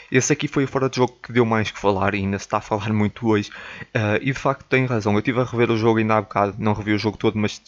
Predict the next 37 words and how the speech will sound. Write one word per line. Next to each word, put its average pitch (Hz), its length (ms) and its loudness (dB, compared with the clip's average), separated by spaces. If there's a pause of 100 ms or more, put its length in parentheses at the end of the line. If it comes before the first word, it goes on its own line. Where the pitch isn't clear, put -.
(200)
ao 113 180 2
ver 107 140 -4
alguns 107 220 -2
lances 104 320 -2 (100)
e 113 380 -8
olhar 110 280 2
para - 160 -10
esse, 107 360 -6
hum, 101 540 -2 (640)
para 110 80 0
esse - 160 -8
lance 107 240 0
em 104 60 0
questão. 104 320 -2 (280)
E 127 440 -4
parece-me 135 420 0
um 123 60 -4
bocado, 117 260 0
em - 20 -20
primeiro 147 300 -2
lugar, 143 240 0
o 143 40 0
momento 139 340 -2
em 127 80 -4
que - 80 -10
param 127 360 -2
a 120 60 0
imagem, 113 460 0
a - 20 0
Sport 110 300 -2
T 113 80 -6
V 107 100 -2
para 110 180 0
a 107 40 0
imagem, 107 360 -2
é - 80 -2
enganador. 113 540 2